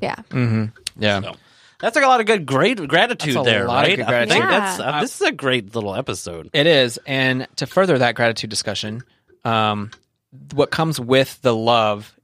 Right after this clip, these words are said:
Speaker 2: you know, saying, talking about exactly in this moment, unconditionally, sometimes we need boundaries to go along with that, because people exactly as they are are great for them, but sometimes that can creep in, or I can creep in to someone else's life in a way that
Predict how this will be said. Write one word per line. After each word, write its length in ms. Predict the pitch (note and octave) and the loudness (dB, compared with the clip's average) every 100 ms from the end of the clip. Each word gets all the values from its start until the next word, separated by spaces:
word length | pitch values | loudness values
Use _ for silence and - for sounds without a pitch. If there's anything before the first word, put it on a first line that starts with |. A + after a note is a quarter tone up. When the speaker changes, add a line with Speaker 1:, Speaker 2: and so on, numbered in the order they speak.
| - | -12
Speaker 2:
you 180 | A2+ A2+ | -8 -4
know, 220 | A#2 A2+ | 0 -2
saying, 340 | - B2+ A#2 | -2 -4 -4
talking 160 | A2 A2+ | -4 -6
about 100 | A2 | -6
exactly 460 | G#2 G#2+ A#2 - A#2+ | -6 -2 -2 -2 -4
in 80 | |
this 160 | A2 - | -6 -8
moment, 420 | A2+ A2 A2+ A2 - | -6 -6 -6 -8 -8
unconditionally, 800 | B2 A#2+ A2+ A2 A#2+ B2 B2 C3+ - _ _ _ - | -6 -4 -4 -4 -4 -4 -4 -8 -18 _ _ _ -12
sometimes 680 | - - D3+ E3+ E3+ D#3 B2+ | -4 0 2 2 2 0 0
we 180 | C3 B2+ | 0 2
need 540 | B2+ B2+ B2 A#2+ A2+ - _ _ _ _ _ _ _ _ _ _ - | 4 4 4 2 -4 -12 _ _ _ _ _ _ _ _ _ _ -6
boundaries 580 | D#3 E3 A2 G2 - - _ _ _ _ _ | -4 -4 -6 -8 -12 -16 _ _ _ _ _
to 80 | - | -2
go 140 | B2+ B2 | 4 6
along 200 | A#2+ A#2+ | 4 0
with 140 | - | -2
that, 260 | G#2 - A#2 | -4 -2 -6
because 640 | A#2 A#2+ A#2 A2 - - C3 _ - | -4 0 2 0 -4 -6 -10 _ -8
people 200 | C3+ C#3+ | -2 0
exactly 320 | B2 A#2+ B2 | 2 2 2
as 80 | A#2 | 2
they 140 | A2+ | 2
are 360 | A2 G#2+ A#2 E3+ _ _ _ _ - | 2 4 2 0 _ _ _ _ -4
are 80 | |
great 240 | A#2 A#2+ A#2 | 0 0 0
for 100 | A2+ | -2
them, 320 | G#2+ G#2+ C#3+ E3 | 2 2 0 -2
but 100 | C3 | -2
sometimes 380 | C3+ B2 A#2+ | 0 0 2
that 160 | A#2+ B2 | 2 2
can 120 | - | -2
creep 260 | A#2 B2+ A2+ | -6 -4 -2
in, 140 | A#2+ | 0
or 60 | D3 | 2
I 100 | A#2 | 0
can 120 | B2 | 0
creep 260 | G#2+ B2+ A2 | -6 -4 -2
in 260 | A2+ A#2+ C#3+ | -2 -4 -6
to 100 | A2+ | -4
someone 260 | B2 A2+ | -2 -2
else's 520 | G#2+ - A2 G#2 - - | -4 -2 -4 -4 -6 -2
life 280 | G#2 B2 | -2 -2
in 60 | B2 | -4
a 60 | A2 | -2
way 180 | G#2+ | -2
that 260 | G#2+ A2+ | 0 -4